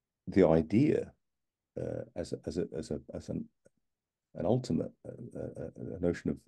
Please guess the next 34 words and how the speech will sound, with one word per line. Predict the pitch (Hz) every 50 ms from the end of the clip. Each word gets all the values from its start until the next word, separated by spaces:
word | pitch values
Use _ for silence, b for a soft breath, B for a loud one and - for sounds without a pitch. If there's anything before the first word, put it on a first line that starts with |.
| - - -
uh, | 82 - -
of | - - 80
a |
world | 78 78 87 92 87 82 80 76
spirit, | - - - - - - 127 120 90 - - - - - - _ _ _ _ _ _ _ _ _ - 104
uh, | 87 - - -
as | 82 78 - -
something | - 78 76 - - -
which | - - -
was | - - -
determining, | - - - - 82 76 73 71 67 - 82 - _ _ _ _ _ _ _ _ - -
uh, | 92 90 87 87 - - - -
was, | - 95 - -
of | - -
course, | - - - -
the | - 92
major | 85 82 82 85 -
factor. | - 131 113 - - - - b b b b b b b b _ _ _ _
What | - 131 127 - - - _ _ _ _ _ _ _ _ _ _
Marx | - - 98 90 - -
and | 85 113
Engels | 180 214 202 143 - -
did | - - - - - - -
was, | - 101 95 - - - - - _ _ -
as | 92 90 85
they | 87 85 82 - - _ _
put | - 78
it, | 78 90 - - _ _ _ _ _ _ _ _ _ - 113 -
stu-, | - - - - - 101 - -
stood | - - - 101 92 82 -
Hegel | 90 87 85 80 87 82
on | 82 82
his | 80 78 -
feet. | - - 107 - - - -